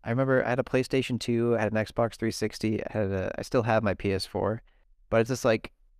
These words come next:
if you don't keep that console, then you can't play those games. Whereas if you get a computer, yes, the upfront cost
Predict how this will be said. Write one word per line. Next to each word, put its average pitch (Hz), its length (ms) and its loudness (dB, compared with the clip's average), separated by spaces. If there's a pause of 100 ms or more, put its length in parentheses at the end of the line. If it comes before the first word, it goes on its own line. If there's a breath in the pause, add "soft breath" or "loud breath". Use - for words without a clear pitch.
(600)
if - 80 -12
you 127 60 0
don't 147 180 0
keep - 220 -2
that 101 160 2
console, 135 400 -2
then 110 80 0
you 104 80 -2
can't - 240 -2
play 123 140 0
those 107 200 2
games. 92 560 -2
Whereas 104 380 2
if - 120 -10
you 104 220 2
get 127 140 2
a 143 40 2
computer, 110 760 0 (1000)
yes, 107 280 -2
the 107 140 2
upfront 120 380 2
cost 113 420 0